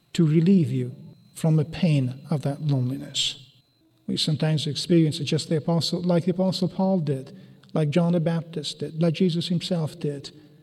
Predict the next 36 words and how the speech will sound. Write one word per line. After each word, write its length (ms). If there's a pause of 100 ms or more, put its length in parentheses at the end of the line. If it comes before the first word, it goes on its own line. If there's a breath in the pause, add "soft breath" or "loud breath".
(140 soft breath)
But 120
there 80
will 80
be 180
a 60
side, 480
a 40
dimension 640
in 140
that 320
that 100
will 100
be 120
totally 420
different. 580 (920)
And 120
a 60
Christian 880
will 160
view 280
relational 560
needs 340
as 180
reflective 560
of 120
who 360 (400 loud breath)
we 220
are. 380 (640)
That 120
loneliness 400
may 220
even 200
help 280
us 140
to 180
realize 840